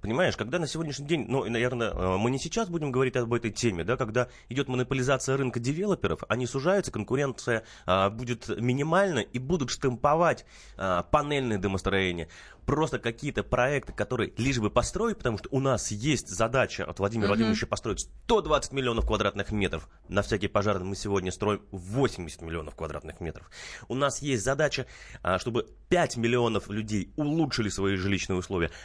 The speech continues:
Speaker 1: а на сегодняшний день примерно в год в стране улучшают свои жилищные один миллион человек, да? И вот нам поставлена задача сделать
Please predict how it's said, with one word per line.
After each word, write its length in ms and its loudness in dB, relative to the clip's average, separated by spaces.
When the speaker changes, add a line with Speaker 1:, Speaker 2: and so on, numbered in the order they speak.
Speaker 1:
а 120 0
на 80 2
сегодняшний 640 2
день 280 0
примерно 600 2
в 160 -2
год 380 2
в 340 0
стране 640 0
улучшают 580 2
свои 140 -2
жилищные 460 -4
один 300 0
миллион 1000 2
человек, 520 0
да? 200 2
И 80 -4
вот 200 0
нам 480 4
поставлена 380 2
задача 280 0
сделать 500 0